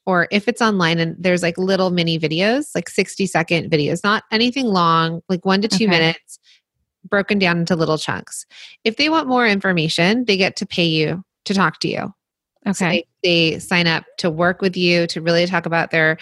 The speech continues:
Speaker 1: their children and decide whether, like, you're gonna kind of cater more to them. And that might be where you've got the product and they're gonna buy the product, they're gonna talk to you and that sort of thing. Otherwise,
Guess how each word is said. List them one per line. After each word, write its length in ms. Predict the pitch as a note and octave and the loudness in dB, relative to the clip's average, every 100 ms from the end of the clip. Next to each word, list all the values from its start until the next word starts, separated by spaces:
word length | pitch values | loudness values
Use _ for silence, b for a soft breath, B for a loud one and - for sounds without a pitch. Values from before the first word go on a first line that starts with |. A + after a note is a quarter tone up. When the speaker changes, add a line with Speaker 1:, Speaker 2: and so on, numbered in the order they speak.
| B B B - | B B B -2
Speaker 1:
their 120 | F3+ | -2
children 840 | F3+ F#3 D#3+ E3+ E3 D#3+ D#3 D#3+ - _ | 2 0 2 2 2 2 0 -2 -6 _
and 380 | F3 E3 D#3+ D#3 | -2 0 0 -2
decide 300 | F3 F3 D#3+ | -2 0 0
whether, 220 | E3 D#3+ | 2 2
like, 300 | D#3+ D3+ D3 _ | 2 0 -2 _
you're 320 | F3+ E3+ E3+ | -2 0 2
gonna 200 | E3 D#3 | 2 -2
kind 180 | - D#3+ | -2 -6
of 100 | - | -6
cater 320 | - D#3 D3+ | -2 0 0
more 180 | D3 C#3+ | -2 -4
to 100 | G3 | -2
them. 220 | A#3 C#4 | -2 -2
And 160 | F#3+ G3+ | -2 0
that 160 | G#3 | 0
might 180 | A3 A3 | 0 0
be 140 | G#3 | 0
where 120 | F#3+ F3+ | 0 2
you've 180 | E3+ | 2
got 160 | E3+ D#3+ | 0 -2
the 80 | E3+ | -4
product 500 | - D3+ D3+ D3+ - | -2 0 0 -2 -4
and 480 | E3 D3+ C#3+ C#3+ D3 B B B | -2 0 0 -2 -6 B B B
they're 100 | - | -2
gonna 140 | G3 F3+ | 0 2
buy 100 | E3+ | 0
the 80 | E3+ | 0
product, 340 | D#3+ D3+ D3 | 0 -2 0
they're 120 | D#3 | -2
gonna 180 | D#3 D3+ - - | 0 -2 -6 -6
talk 280 | D#3+ D3 | -4 -4
to 120 | - D#3 | -4 -4
you 80 | |
and 80 | D3+ | -2
that 160 | D3 - | -4 -8
sort 140 | - | -10
of 40 | D#3+ | -8
thing. 220 | A#1+ - B B B _ _ | -8 -10 B B B _ _
Otherwise, 720 | A3 A3+ A#3 G#3 F#3 F3+ F3 | 0 2 2 2 2 2 0